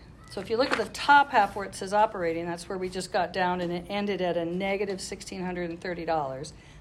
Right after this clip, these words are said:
That's considered the operations of the church. The salary, the services,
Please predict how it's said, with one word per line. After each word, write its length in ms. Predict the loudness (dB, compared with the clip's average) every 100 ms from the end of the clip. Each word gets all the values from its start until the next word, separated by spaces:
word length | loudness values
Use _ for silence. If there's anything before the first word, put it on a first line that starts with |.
| -2
That's 340 | 4 4 4 -4
considered 580 | -4 -4 -2 -2 -2 -6 -18 -12
the 160 | -10 -2 2
operations 680 | 2 0 -2 -4 -6 -6
of 140 | -8 -8
the 80 |
church. 560 | -14 -12 -12 -14 -18 -18 -20 -20 -20 -20 -12
The 60 | 0
salary, 760 | 6 8 6 2 -2 -2 -6 -10 -18 -20 -16 -12
the 60 |
services, 1080 | -4 2 2 2 -4 -2 -2 -2 -4 -8